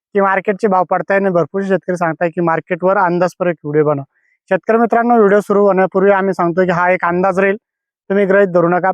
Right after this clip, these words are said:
पण आपण हे अंदाज जे आहे ते व्यापारी, स्टॉकर यांच्याकडनं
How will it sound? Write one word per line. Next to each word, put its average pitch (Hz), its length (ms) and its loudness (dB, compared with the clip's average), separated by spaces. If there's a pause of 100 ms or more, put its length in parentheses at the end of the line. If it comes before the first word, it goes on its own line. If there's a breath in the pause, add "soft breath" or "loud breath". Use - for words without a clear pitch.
पण 202 140 0
आपण 196 300 0
हे 196 80 2
अंदाज 180 360 0
जे 175 160 0
आहे 151 120 2
ते 170 120 -6
व्यापारी, 190 560 0 (240)
स्टॉकर 190 460 0
यांच्याकडनं 190 580 0